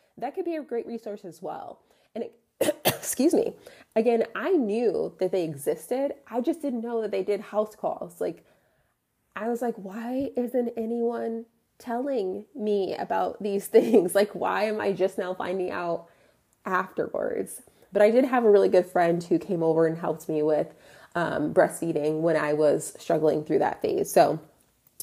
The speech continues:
we had that handled, but it would have been really nice to know that they existed. Um, there are also pelvic floor therapists. So if you are struggling with,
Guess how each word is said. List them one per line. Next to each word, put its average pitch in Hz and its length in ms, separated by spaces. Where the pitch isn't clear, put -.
we 214 100
had 214 260
that 185 180
handled, 180 680
but 165 400
it 180 60
would 170 180
have 165 60
been 160 140
really 151 240
nice 139 320
to - 140
know 147 520
that 165 120
they 175 120
existed. - 720
Um, 175 500
there 202 180
are - 180
also 208 680
pelvic 240 540
floor 196 640
therapists. - 720
So 202 220
if 190 260
you 226 280
are 202 400
struggling 202 760
with, 175 520